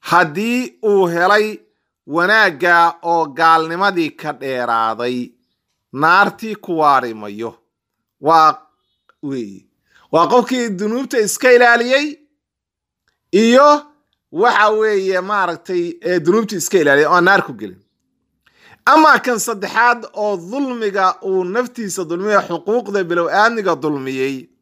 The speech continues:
kaas qisaas baa u dambaysa. Oo waxa weeye markii jidka siraad laga gudbo, meel qandaro la yiraahdo ayaa la joojinayaa. Markaasaa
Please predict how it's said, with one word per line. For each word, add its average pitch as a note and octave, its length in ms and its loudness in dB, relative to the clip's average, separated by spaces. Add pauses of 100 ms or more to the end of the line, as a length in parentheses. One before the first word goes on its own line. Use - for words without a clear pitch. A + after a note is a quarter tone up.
(760)
kaas A3+ 340 4 (120)
qisaas G#3+ 640 -2
baa F#3+ 240 -2
u G#3 160 -8
dambaysa. D#3 720 -6 (960)
Oo G#3 120 2
waxa A#3 200 4
weeye G#3+ 160 4
markii G3+ 760 -4 (220)
jidka A#3 320 -2
siraad F#3+ 380 4
laga G3 240 2
gudbo, D#3 420 -4 (720)
meel G#3+ 280 2
qandaro G#3 500 -2
la A3+ 100 -2
yiraahdo F#3 400 0
ayaa G3+ 320 0
la F#3 140 0
joojinayaa. F3 840 -2 (720)
Markaasaa A3 1000 2